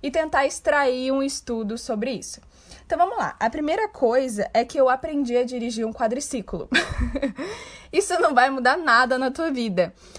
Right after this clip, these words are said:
Mas quando eu parei pra pensar nisso, é, eu extraí algo bem legal. Quando você aprende a dirigir um quadriciclo, diz muito sobre direção, pra você saber onde você está indo, como chegar lá e tudo mais, né?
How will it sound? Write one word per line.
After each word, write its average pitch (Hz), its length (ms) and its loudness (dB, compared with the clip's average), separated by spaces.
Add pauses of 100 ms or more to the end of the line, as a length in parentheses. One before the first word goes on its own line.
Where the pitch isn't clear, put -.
(100)
Mas 285 340 0 (140)
quando 320 220 4
eu 480 100 2
parei 285 200 2
pra 262 120 0
pensar 220 380 -2
nisso, 247 440 -4 (200)
é, 214 420 2
eu 262 80 4
extraí 285 340 0
algo 269 280 2
bem 262 260 0
legal. 220 480 2 (240)
Quando 427 300 0
você 359 240 -2
aprende 269 560 2
a 269 40 0
dirigir 233 360 -4
um 220 80 -6
quadriciclo, 233 800 -4
diz 277 260 -2
muito 294 300 -4
sobre 269 340 -2
direção, 254 640 2
pra 233 200 0
você 277 220 -8
saber 254 400 2
onde 247 180 -4
você 208 320 -6
está 233 320 0
indo, 240 440 -2 (380)
como 285 400 4
chegar 220 460 2
lá 214 340 2
e 226 40 -6
tudo 220 260 -2
mais, 185 360 0
né? 190 180 -4